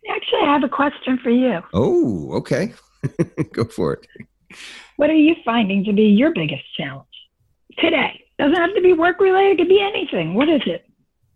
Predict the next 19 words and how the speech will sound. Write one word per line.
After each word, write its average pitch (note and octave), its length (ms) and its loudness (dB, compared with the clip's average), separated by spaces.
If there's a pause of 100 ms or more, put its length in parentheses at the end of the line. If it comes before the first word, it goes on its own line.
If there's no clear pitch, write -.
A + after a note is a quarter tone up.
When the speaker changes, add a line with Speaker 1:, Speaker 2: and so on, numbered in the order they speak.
(320)
Speaker 2:
The A2+ 160 0
biggest E3+ 520 -2
challenge C3 760 -4
for - 260 -4
me F#2+ 720 0 (200)
right F#2+ 320 -2
now F2 760 -6 (100)
is E2 800 -6 (1000)
I B2+ 140 -4
have B2 160 -2
an A#2 80 0
organization F#2+ 1200 -2
that D#2+ 580 -6 (200)
is D2 440 -10
all E2+ 300 -4
about D2 500 -10
educating E2 720 -10
people C#2 520 -12 (360)
on C#2+ 280 -12